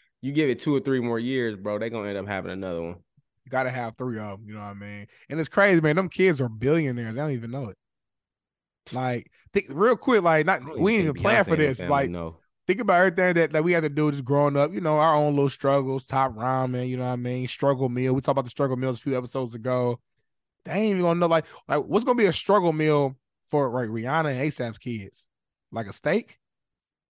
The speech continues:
Speaker 1: A motherfucking, uh, what you call a, what you call that one you dig? It come with the steak, the shrimp, the lobster,
Speaker 2: Oh,
Speaker 1: the,
Speaker 2: the
Speaker 1: uh,
Speaker 2: whole, yeah, uh,
Speaker 1: sur-,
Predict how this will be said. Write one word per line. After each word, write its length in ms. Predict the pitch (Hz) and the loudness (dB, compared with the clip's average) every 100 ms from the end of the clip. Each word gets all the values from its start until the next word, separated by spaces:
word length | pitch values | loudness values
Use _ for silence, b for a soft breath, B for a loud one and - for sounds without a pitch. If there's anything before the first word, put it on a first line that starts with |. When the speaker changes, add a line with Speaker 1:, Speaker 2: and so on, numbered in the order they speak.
| _ - | _ -8
Speaker 1:
A 60 | |
motherfucking, 640 | 98 98 92 101 90 95 76 | -4 -4 -4 -8 -6 -8 -6
uh, 520 | 95 92 92 90 87 b b b - | -4 -2 -2 -4 -6 b b b -4
what 180 | 143 | -2
you 80 | 165 | 0
call 280 | 156 160 151 | 2 4 6
a, 180 | 131 98 | 4 2
what 180 | 147 170 | -2 -4
you 60 | |
call 200 | 180 170 | 2 4
that 140 | 160 151 | 4 4
one 160 | 160 160 | 2 0
you 80 | |
dig? 300 | 160 165 160 | 0 0 0
It 100 | 147 | -4
come 200 | 127 147 | -6 -6
with 120 | 135 104 | -6 -8
the 80 | |
steak, 640 | 95 - 139 131 127 127 _ | -12 -4 -2 2 0 -2 _
the 80 | 101 | -12
shrimp, 540 | - 135 127 123 107 | -10 -2 2 2 0
the 100 | 95 | -6
lobster, 880 | 95 113 123 123 - 123 117 117 117 _ _ _ | -4 0 0 -2 -6 -4 -2 -2 -6 _ _ _
Speaker 2:
Oh, 380 | 156 185 185 175 | 0 4 6 6
Speaker 1:
the, 60 | |
Speaker 2:
the 60 | 151 | 4
Speaker 1:
uh, 40 | |
Speaker 2:
whole, 280 | 139 170 175 | 4 4 4
yeah, 140 | 160 156 | 2 0
uh, 640 | 160 170 165 160 156 143 | 2 4 4 6 6 6
Speaker 1:
sur-, 160 | 175 | 2